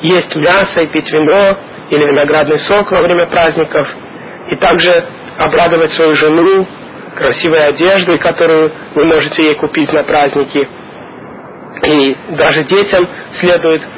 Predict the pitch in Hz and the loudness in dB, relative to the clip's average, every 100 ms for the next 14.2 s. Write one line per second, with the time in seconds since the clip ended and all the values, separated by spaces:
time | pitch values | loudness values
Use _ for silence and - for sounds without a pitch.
0 | - 143 151 160 156 160 - - 165 - | -6 -2 0 2 2 2 0 -2 -2 2
1 | 151 139 139 - 190 - - 165 139 139 | 0 2 -2 0 2 0 0 -2 -2 -4
2 | 120 120 139 131 127 180 190 180 160 175 | -8 -4 -4 -2 -2 2 2 2 -2 -2
3 | 151 156 151 165 165 165 160 151 139 139 | -2 0 2 2 2 2 2 2 0 0
4 | 135 - 180 175 156 165 160 160 - - | -2 -2 0 2 0 -2 -2 -4 -10 -16
5 | - - - - - - 185 175 170 170 | -18 -18 -18 -12 -10 0 2 2 2 2
6 | 165 - - - - 143 165 208 208 185 | 0 -6 -18 -18 -14 -2 2 2 4 4
7 | 185 185 175 170 170 170 160 170 151 175 | 4 4 4 2 2 2 2 2 2 0
8 | 156 165 156 160 160 151 156 143 147 - | 0 2 0 0 0 2 2 2 0 -2
9 | 135 123 135 147 143 135 147 147 - - | 0 2 2 2 2 2 0 0 -4 -16
10 | - 185 196 190 156 185 175 175 160 175 | -2 2 4 2 2 0 0 0 0 2
11 | 160 - - 165 160 151 151 147 - - | 0 0 -4 0 0 4 2 2 -2 -14
12 | - - - 185 180 175 - 170 156 160 | -8 -8 0 0 2 0 0 0 2 2
13 | 156 214 214 156 165 151 165 160 147 165 | 2 2 0 -2 -2 0 0 2 2 2
14 | 196 240 | 2 2